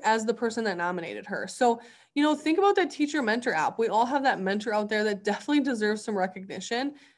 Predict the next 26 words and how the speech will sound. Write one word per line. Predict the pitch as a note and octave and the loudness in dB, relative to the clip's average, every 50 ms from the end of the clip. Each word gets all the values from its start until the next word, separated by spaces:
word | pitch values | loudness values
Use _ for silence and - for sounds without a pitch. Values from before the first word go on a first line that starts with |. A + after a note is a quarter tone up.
| _ _ _ | _ _ _
You | B3+ B3 | -2 -2
know, | A#3+ A#3 | 0 0
help | G3+ G#3 F#3+ F#3 - | 0 0 -2 -2 0
them | - C4+ C#4 B3+ | -2 -2 -2 -2
fill | - A3+ A3 | 0 0 0
out | A3+ A#3 A#3 | 0 0 0
that | A#3 A3 A3 | 0 0 0
award | G3+ G3 F#3+ F#3 F#3+ F#3+ | 2 2 2 2 4 4
application | F#3+ F#3 G#3 G#3+ - F#3+ F3+ F#3 - - A#3+ | 2 2 -2 -6 -6 -6 -6 -4 -4 -4 -4
or | A#3 | -4
fill | A#3 - G#3 A#3 | -4 -4 -2 0
it | C4+ | 0
out | E4 F4 D4+ - | 0 0 -2 -2
for | - C4+ C#4+ D#4 | 0 2 2 2
them | D4 B3 G#3+ - - | 2 2 0 0 0
and | F#3 G#3 A3 G#3+ | 0 0 0 0
send | - A3+ A#3+ C4 | 0 -2 0 -2
it | B3+ C4 | -2 -4
to | - | -2
them | C#4 C4+ C4+ C4+ A#3 | 0 2 2 2 0
and | G3+ G#3 | -2 -4
see | G#3 - B3 | -4 -2 -2
what | B3 B3 A#3 - | -2 -2 -2 -4
you've | A3+ G#3 | -4 -2
missed | G#3 G#3+ A3+ A3+ - - - | -2 -2 -2 -4 -4 -4 -4
and, | F#3+ F#3+ | -4 -4